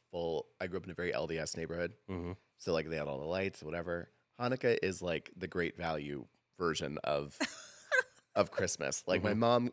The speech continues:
Speaker 1: had grew up with Christmas. She didn't want it because she didn't like the idea of pine needles being all over the carpet.
Speaker 3: Mm-hmm. That's
Speaker 2: Mm.
Speaker 3: fair.
Speaker 1: So she, she's very, she's a clean freak.
Speaker 3: Mm-hmm.
Speaker 1: So, I, I mean, like, uh, nothing compares. Getting to go to friends' houses for Christmas is like,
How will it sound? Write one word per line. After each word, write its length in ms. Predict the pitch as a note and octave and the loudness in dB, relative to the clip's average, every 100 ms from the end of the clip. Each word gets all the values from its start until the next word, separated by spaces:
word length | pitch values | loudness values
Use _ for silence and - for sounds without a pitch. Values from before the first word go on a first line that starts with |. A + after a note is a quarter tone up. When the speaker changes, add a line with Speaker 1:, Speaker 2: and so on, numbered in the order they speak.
| - | -2
Speaker 1:
had 160 | A2 - | -4 2
grew 160 | A2 | 4
up 80 | G2+ | 6
with 100 | F#2+ | 2
Christmas. 480 | - G2+ - F#2 F2 | -2 -2 0 0 2
She 120 | - | 2
didn't 180 | F#2+ F#2+ | 0 0
want 240 | E2+ F2+ F2+ | 2 2 2
it 100 | - | 0
because 180 | F2 - | -4 -4
she 100 | F2+ | -4
didn't 160 | F2 | -4
like 200 | E2 F2 | -6 -6
the 100 | F2+ E2 - | -10 -12 -6
idea 280 | E2+ F2 E2+ | -6 -2 -4
of 100 | D#2 | -4
pine 220 | G2 E2+ | -4 -4
needles 240 | E2 D#2 D#2 | -2 -4 -4
being 180 | E2 D2+ | -6 -4
all 100 | D2+ | -4
over 120 | - | -6
the 60 | - | -8
carpet. 360 | - - - | -4 -2 0
Speaker 3:
Mm-hmm. 240 | F#3 E3+ D#3+ G3 | 2 2 -2 -6
That's 120 | - G2 | -2 0
Speaker 2:
Mm. 40 | |
Speaker 3:
fair. 120 | F2+ | 2
Speaker 1:
So 200 | F#2 G#2 - | 0 -2 -2
she, 60 | A#2+ | -2
she's 220 | G#2+ F#2+ | -2 0
very, 300 | F#2+ F2 E2+ - | 2 2 0 -4
she's 180 | - E2 | -8 -8
a 40 | |
clean 200 | - D#2+ | -6 -6
freak. 340 | D2+ C2+ - - F#3+ | -4 -4 -4 -12 -16
Speaker 3:
Mm-hmm. 220 | F3 E3 | -10 -10
Speaker 1:
So, 260 | - G#2+ G2 - - | 2 6 6 4 2
I, 60 | F2+ | 4
I 20 | |
mean, 220 | G#2 G2 F#2 | 4 2 0
like, 360 | D#2+ D2 - - - _ _ _ - | -2 -4 -10 -20 -20 _ _ _ -6
uh, 200 | - G2+ | -4 0
nothing 300 | B2 A#2+ G#2+ | 2 2 0
compares. 480 | F2+ F2 C2+ G1+ - | -4 -6 -4 -4 -4
Getting 240 | G2+ A2 A#2+ | 2 4 4
to 80 | A2+ | 4
go 160 | G#2 | 2
to 80 | G2 | 2
friends' 280 | - F#2 F2+ | 2 0 2
houses 280 | E2 D#2+ D#2+ | -2 -4 -6
for 100 | - | -10
Christmas 320 | E2 - D2 | -6 -6 -6
is 60 | D2+ | -10
like, 160 | D2+ | -12